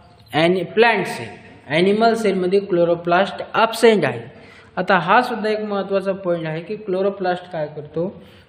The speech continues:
Chloroplast हा अन्न तयार करतो. म्हणजे plant काय करतो की स्वतःचं अन्न स्वतः तयार करतो. तर कशाच्या मदतीनं स्वतःचं अन्न स्वतः तयार करतो, तर स्वतःचं अन्न तयार करण्यासाठी,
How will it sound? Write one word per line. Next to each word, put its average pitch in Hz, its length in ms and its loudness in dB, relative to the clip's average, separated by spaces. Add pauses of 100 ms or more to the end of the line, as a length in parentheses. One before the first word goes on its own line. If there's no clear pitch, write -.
(120)
Chloroplast 165 680 4
हा 175 360 -4 (100)
अन्न 190 200 0 (160)
तयार 139 220 2
करतो. - 360 -10 (1900)
म्हणजे 170 160 0
plant 190 440 4
काय 214 180 4
करतो 190 300 -2
की 190 140 -4
स्वतःचं 175 600 0
अन्न 170 280 -2
स्वतः 165 460 0 (120)
तयार 147 200 0
करतो. 143 440 -2 (140)
तर 202 140 6
कशाच्या 208 640 0
मदतीनं 220 580 0
स्वतःचं 180 580 -2
अन्न 175 280 -4
स्वतः 160 520 2 (560)
तयार 139 220 4
करतो, 143 440 -2
तर 170 180 -4
स्वतःचं 151 600 -4
अन्न 151 300 -4 (200)
तयार 143 260 2
करण्यासाठी, 151 1160 0